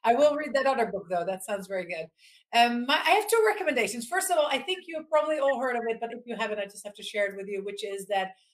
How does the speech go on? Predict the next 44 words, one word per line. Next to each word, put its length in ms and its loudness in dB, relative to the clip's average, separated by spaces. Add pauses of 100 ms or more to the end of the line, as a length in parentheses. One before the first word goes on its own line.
(140)
there 160 0
is 140 0
a 80 0
bot. 340 0 (360)
Uh, 40 -2 (360)
I, 420 0
I, 80 -2
I'm 120 -4
a 100 -14
big 220 -14
fan, 240 -16
as 100 -20
you 140 -14
all 140 -14
know, 240 -10
from, 300 -8 (600)
oh, 140 -20 (160)
for 60 -20
the, 140 -12 (220)
<laughs> 160 -10
as 120 -6
some 160 2
of 100 -4
you 80 -4
know, 200 -4 (300)
uh, 60 -4
for, 340 2
uh, 280 2
about 280 0
A 180 -2
I, 300 -2
and 200 -4
there 240 0
is 220 -8
a, 420 0 (100)
there 140 -6
is 160 -12
now 400 -2
the 80 -14
possibility 560 -6
to 80 -20
talk 240 -8
to 120 -8
Socrates 840 -6